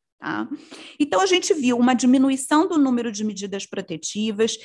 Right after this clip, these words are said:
Isso tudo, eu tô fazendo esse apanhado inicial, que Lívia vai complementar a parte da metodologia, mas a gente observou porque aí, nessas reuniões, que eram reuniões semanais, reuniões que eu ouso dizer pra vocês,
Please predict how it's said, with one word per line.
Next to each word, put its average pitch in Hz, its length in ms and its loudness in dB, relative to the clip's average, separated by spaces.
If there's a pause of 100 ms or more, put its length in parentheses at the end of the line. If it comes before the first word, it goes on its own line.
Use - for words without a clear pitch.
(160)
Isso 370 320 2
tudo, 311 360 2
eu 240 80 6
tô 247 120 0
fazendo 247 380 0
esse 302 160 -4
apanhado 185 560 -4
inicial, 202 640 0 (240)
que 190 100 -12
Lívia 180 300 -6
vai 175 260 -4 (300)
complementar 185 640 -2
a - 60 -8
parte 180 280 -8
da 175 80 -2
metodologia, 175 1040 -2 (280)
mas 277 200 2
a 311 60 0
gente 311 260 0
observou 277 680 -2
porque - 280 -12
aí, 339 480 0 (340)
nessas 339 600 0 (220)
reuniões, 240 840 2
que - 120 -8
eram 226 120 -2
reuniões 208 540 -8
semanais, 240 1080 2 (440)
reuniões 240 520 4
que - 100 0
eu 214 60 6
ouso 247 240 4
dizer 202 420 -2
pra 233 140 -8
vocês, 220 320 -4